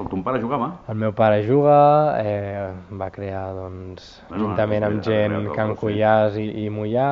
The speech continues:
Speaker 2: la meva mare també juga, teníem les nostres partides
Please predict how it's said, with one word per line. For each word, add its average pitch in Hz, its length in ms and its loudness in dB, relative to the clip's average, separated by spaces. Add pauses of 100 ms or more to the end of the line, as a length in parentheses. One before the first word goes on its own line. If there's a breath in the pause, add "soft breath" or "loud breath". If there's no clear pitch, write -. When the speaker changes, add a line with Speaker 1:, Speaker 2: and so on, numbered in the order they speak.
(240)
Speaker 2:
la 107 80 -4
meva 101 160 -8
mare 101 240 -6
també 98 160 -8
juga, 117 300 0 (420)
teníem 98 640 -10
les 98 80 -8
nostres 101 320 -8
partides 101 560 -6